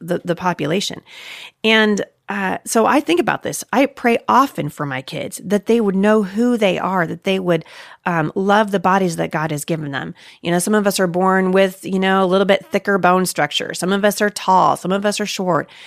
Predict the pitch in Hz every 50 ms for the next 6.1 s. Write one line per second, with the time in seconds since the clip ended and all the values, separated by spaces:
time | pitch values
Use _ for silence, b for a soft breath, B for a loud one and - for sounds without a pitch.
0 | B B B B B - 208 208 208 233 277 277 - - 220 226 247 247 254 233
1 | - - - 247 247 208 180 180 185 185 190 - - - 233 240 226 208 196 190
2 | 185 180 190 185 180 196 202 208 220 226 214 208 208 190 185 185 175 180 165 160
3 | 160 - 165 160 - 165 156 151 156 - 156 147 147 143 - 139 143 160 - 196
4 | 190 202 208 220 208 190 202 180 175 165 - 160 156 - 170 165 180 196 214 220
5 | 214 - - 170 165 - - 247 247 233 226 202 208 202 190 190 185 185 185 180
6 | 180 -